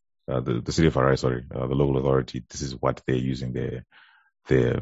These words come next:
their, their, their social media platform for. Um, because if you go through the, the thread, the, the, the account, um, you'd expect to see stuff like, "Oh yeah, you know what, vaccinations, vaccination centers, please get vaccinated,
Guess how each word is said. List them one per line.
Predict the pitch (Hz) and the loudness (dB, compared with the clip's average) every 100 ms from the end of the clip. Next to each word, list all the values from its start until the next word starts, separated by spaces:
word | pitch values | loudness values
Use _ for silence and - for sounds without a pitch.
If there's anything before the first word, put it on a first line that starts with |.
| 62 | -6
their, | 67 67 | -4 -2
their, | 65 | -2
their | - 65 | -2 0
social | 73 73 69 | 2 2 0
media | 64 62 | 0 4
platform | 65 64 67 64 | 2 2 0 -2
for. | - 69 64 - - - - | 2 2 2 -6 -20 -8 0
Um, | 65 64 64 | 2 4 2
because | 71 87 80 | 4 6 6
if | 78 | 4
you | 76 | 4
go | 85 | 4
through | 76 85 | 6 4
the, | 73 67 | 4 0
the | 69 | -4
thread, | - 82 69 _ - | 2 0 0 _ -6
the, | 71 | -6
the, | 65 67 62 _ _ _ _ _ _ _ _ _ - | -4 -8 -8 _ _ _ _ _ _ _ _ _ -8
the | 73 | -2
account, | 69 85 80 69 - _ - _ - | 0 2 2 0 -8 _ -20 _ 0
um, | 78 78 76 78 76 | 4 4 4 2 -4
you'd | - 90 90 | -2 2 4
expect | - 110 - | 4 2 2
to | - | -2
see | - 85 | -4 -4
stuff | - 80 73 | 0 -2 0
like, | 76 71 69 - | -2 -2 -2 2
"Oh | 127 | 4
yeah, | 135 110 | 6 6
you | 92 | 4
know | 95 | 4
what, | 92 80 - | 0 -2 -4
vaccinations, | 80 - 82 85 - 82 80 76 - - | -4 -2 -2 -2 -2 -4 -4 -8 -14 -8
vaccination | 80 80 85 80 78 | -4 -2 -2 -4 -6
centers, | 73 78 76 73 71 | -4 -4 -2 -4 -4
please | 82 71 | -8 -4
get | 78 | -2
vaccinated, | 76 73 - 76 73 73 67 | -2 -2 -4 -4 -4 -6 -8